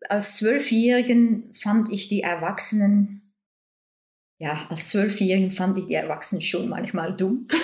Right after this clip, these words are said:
Ich sag das jetzt einfach mal so,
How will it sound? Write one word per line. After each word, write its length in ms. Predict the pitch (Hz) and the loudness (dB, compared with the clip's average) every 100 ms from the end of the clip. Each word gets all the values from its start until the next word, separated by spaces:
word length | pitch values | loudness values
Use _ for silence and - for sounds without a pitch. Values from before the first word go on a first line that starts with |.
| 381 - 508 - - - - - - - - | 2 2 2 -2 -2 -4 -6 -14 -10 -6 -2
Ich 220 | 302 - | -2 0
sag 240 | 208 - | 0 2
das 220 | 320 311 | 0 2
jetzt 200 | 233 277 - | 0 0 0
einfach 340 | 285 370 285 | 0 2 2
mal 180 | 285 285 | 2 2
so, 300 | 277 262 | 2 2